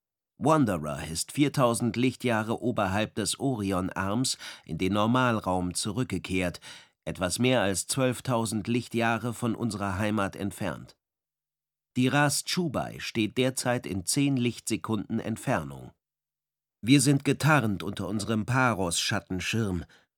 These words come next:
Unser Gegner weiß also wahrscheinlich nicht, dass wir ihm folgen konnten. Bei dem bevorstehenden Vorstoß haben wir, hoffen wir zumindest, das Überraschungsmoment auf unserer Seite. Wir werden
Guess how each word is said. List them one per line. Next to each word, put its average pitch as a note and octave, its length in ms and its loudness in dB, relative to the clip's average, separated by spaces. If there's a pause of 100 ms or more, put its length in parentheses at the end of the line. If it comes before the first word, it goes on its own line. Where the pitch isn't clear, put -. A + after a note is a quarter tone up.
(100)
Unser D#2+ 280 -6
Gegner B2+ 540 2
weiß A2 340 2
also G#2+ 360 -2
wahrscheinlich A#2+ 760 0
nicht, C3 320 0
dass E2+ 180 -6
wir F#2 160 0
ihm G2 100 -2
folgen G2 440 0
konnten. G2+ 460 -2 (540)
Bei - 80 -14
dem D#2+ 160 -6
bevorstehenden B2+ 800 2
Vorstoß B2 640 0
haben A2+ 320 2
wir, G2 320 2 (340)
hoffen D2+ 380 -2
wir E2+ 160 -4
zumindest, G2+ 640 -2 (320)
das F#2+ 220 -2
Überraschungsmoment A2 1200 0
auf G#2+ 180 -4
unserer A2+ 380 -2
Seite. F#2 480 -4 (800)
Wir C#3+ 180 4
werden D3 300 6